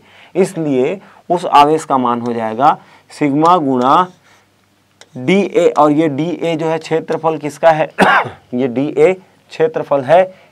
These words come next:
इस वृत्ताकार सतह का। इसलिए हम लोगों ने अभी अभी क्या निकाला, E बराबर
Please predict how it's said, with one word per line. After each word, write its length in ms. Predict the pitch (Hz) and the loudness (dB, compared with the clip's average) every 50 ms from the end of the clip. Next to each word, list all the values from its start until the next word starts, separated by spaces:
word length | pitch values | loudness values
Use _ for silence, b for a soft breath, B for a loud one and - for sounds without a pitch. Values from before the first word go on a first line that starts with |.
| b b _ - | b b _ -2
इस 220 | 180 175 180 - | -2 0 0 -2
वृत्ताकार 640 | 160 131 139 143 127 - - 151 143 - 131 127 123 | -4 -4 -2 -4 -2 0 2 2 2 4 2 2 2
सतह 280 | - - 120 - 123 | 0 -4 -8 -6 -6
का। 320 | 110 104 - 120 120 - b b b b b b | -6 -2 0 2 2 2 b b b b b b
इसलिए 560 | b 190 180 185 190 190 190 170 156 156 170 170 b b b b - - | b -2 -2 0 -2 0 2 4 4 4 2 0 b b b b -2 0
हम 140 | 160 175 | 0 2
लोगों 220 | 180 180 165 175 175 | 2 2 2 2 0
ने 80 | 170 - | 0 0
अभी 300 | - - 139 139 165 175 | 2 2 2 2 2 0
अभी 160 | 165 160 170 | 0 0 -2
क्या 180 | 156 165 156 156 | 0 0 2 2
निकाला, 360 | 156 156 151 156 151 151 156 - - | 2 2 4 4 6 6 4 2 0
E 160 | 156 165 175 | -4 -6 -2
बराबर 600 | 160 147 143 135 135 127 127 131 143 156 180 185 | 0 2 4 6 6 6 6 6 6 6 4 4